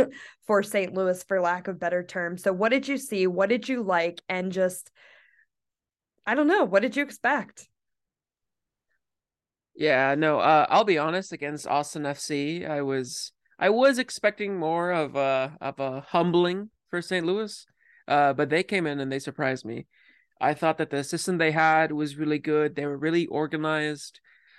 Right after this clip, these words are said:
Speaker 2: Uh, I didn't think that they were going to try to do, you know, the impossible of trying to play this really entertaining, uh, attacking, high, <clears throat> high stakes football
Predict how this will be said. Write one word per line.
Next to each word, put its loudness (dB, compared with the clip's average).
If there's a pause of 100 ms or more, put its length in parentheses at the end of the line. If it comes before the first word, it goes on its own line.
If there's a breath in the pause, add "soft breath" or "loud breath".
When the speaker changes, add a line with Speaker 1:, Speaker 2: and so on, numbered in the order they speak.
(140 soft breath)
Speaker 2:
Uh, 4
I 0
didn't 2
think -4
that -6
they 2
were 0
going -2
to -16
try 0
to -10
do, -4 (540 soft breath)
you -4
know, -6 (340)
the 0
impossible 0
of -6
trying -2
to -8
play 0
this -4
really 2 (540 soft breath)
entertaining, -4
uh, 0
attacking, -2
high, 0 (200)
<clears throat> -12
high 4
stakes -2
football -6